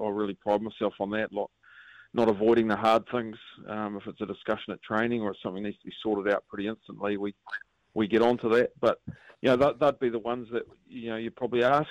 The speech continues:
And, you know, I, I, I think any All Black team, you, it's probably never always a happy environment. There's always someone that's, um, you know, n-,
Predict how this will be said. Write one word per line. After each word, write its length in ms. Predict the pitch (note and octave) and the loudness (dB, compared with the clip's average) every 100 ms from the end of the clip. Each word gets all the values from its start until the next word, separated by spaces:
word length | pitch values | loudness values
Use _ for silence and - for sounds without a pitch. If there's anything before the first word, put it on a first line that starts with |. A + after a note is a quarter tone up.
| - | -8
And, 120 | A2+ A2+ _ _ - | -10 -12 _ _ -12
you 60 | C3 | -6
know, 220 | C#3 C#3+ - | -4 -4 -2
I, 40 | |
I, 220 | D3+ D#3 | 0 2
I 20 | D#3 | 0
think 200 | E3 C3 | 0 -2
any 180 | C3 C3 | -4 -2
All 140 | B2+ B2+ | 0 0
Black 280 | A2+ - - | 0 -2 -4
team, 200 | A#2+ A#2 | -4 -4
you, 140 | A2 - _ - - _ _ - | -6 -10 _ -20 -20 _ _ -20
it's 100 | - | -4
probably 240 | F3 D3 | 0 2
never 340 | A#2+ B2+ B2+ A2+ | 2 4 4 4
always 400 | A#2+ A#2+ A#2 G#2 | 2 2 2 0
a 60 | G2 | -6
happy 300 | A#2 C3+ D3 | -6 -4 -6
environment. 520 | A2+ F#2+ A#2+ D3+ A#2+ | -4 -2 -2 -4 -8
There's 160 | A#2 | -10
always 240 | B2+ A#2 A2 - | -4 -4 -4 -6
someone 240 | C3+ C#3+ | -4 -6
that's, 140 | A2 _ _ _ - | -8 _ _ _ -12
um, 560 | A2+ G#2+ G#2+ G#2 G2+ F#2+ _ - - - - - - - - - - _ _ | -6 -4 -2 -4 -6 -14 _ -20 -20 -20 -20 -20 -20 -20 -20 -20 -20 _ _
you 100 | - | 2
know, 120 | A2 | 4
n-, 160 | A#2 | 4